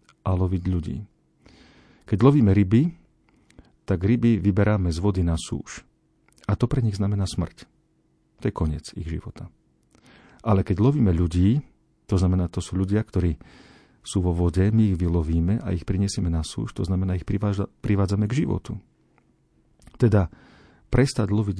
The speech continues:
ryby a začať loviť ľudí znamená začať zachraňovať ľudí. A to sú tie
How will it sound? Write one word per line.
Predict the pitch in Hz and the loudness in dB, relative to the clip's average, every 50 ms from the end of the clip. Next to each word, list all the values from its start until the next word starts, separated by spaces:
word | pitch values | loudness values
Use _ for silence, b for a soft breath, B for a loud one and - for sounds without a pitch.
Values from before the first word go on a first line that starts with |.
| 92 | -4
ryby | 95 92 98 104 117 - - | -2 -2 -2 -2 -2 -6 -6
a | - - 87 | -6 -6 -4
začať | 101 104 - - 98 92 | -4 -2 -2 -4 -4 -2
loviť | 98 107 104 98 95 90 87 | -2 -2 -2 -4 -6 -8 -6
ľudí | 87 92 87 82 90 92 98 117 160 - _ | -6 -6 -4 -2 0 0 0 -2 -4 -8 _
znamená | 120 90 98 98 98 101 98 95 92 | -6 -2 0 2 2 2 2 0 -2
začať | 82 - - - 113 - - | -2 -4 -4 -4 -6 -6 -6
zachraňovať | - - - 139 147 - - - 92 82 87 82 78 82 82 82 - 101 | -10 -6 -4 -4 -4 -4 -6 -6 -4 -2 -2 -2 -2 -2 -4 -4 -4 -4
ľudí. | 87 87 85 80 - - 104 101 113 - _ B B B B B B B B B B B B B B B - | -4 -4 -4 -4 -6 -8 -8 -8 -10 -12 _ B B B B B B B B B B B B B B B -6
A | - 98 98 92 85 | -4 -2 -2 -2 -2
to | - - 160 | -2 -4 -4
sú | - - 143 | -2 -4 -8
tie | 113 - 95 | -6 -4 -6